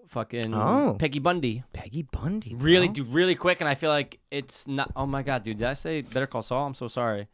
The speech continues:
Speaker 2: Yeah, you did say Better Call
Speaker 1: Shameless.
Speaker 2: Saul.
Speaker 1: I apologize.
Speaker 2: Oh.
Speaker 1: Yeah, yeah, yeah, yeah,
Speaker 2: Are you
Speaker 1: yeah.
Speaker 2: caught up with Shameless?
Speaker 1: Yes.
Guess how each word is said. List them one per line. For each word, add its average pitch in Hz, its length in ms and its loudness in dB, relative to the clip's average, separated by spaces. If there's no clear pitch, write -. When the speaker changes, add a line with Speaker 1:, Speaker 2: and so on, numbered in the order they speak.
Speaker 2:
Yeah, 117 140 2
you 107 60 2
did 127 180 2
say 190 80 2
Better 156 120 4
Call 123 140 2
Speaker 1:
Shameless. 95 140 -4
Speaker 2:
Saul. - 120 -2
Speaker 1:
I - 40 2
apologize. 131 380 4
Speaker 2:
Oh. 233 680 10
Speaker 1:
Yeah, 131 180 8
yeah, 127 220 4
yeah, 123 180 2
yeah, 120 180 4
Speaker 2:
Are 147 100 12
you 139 80 6
Speaker 1:
yeah. 107 40 2
Speaker 2:
caught 147 200 10
up 156 120 8
with 156 80 0
Shameless? 190 460 2
Speaker 1:
Yes. - 460 0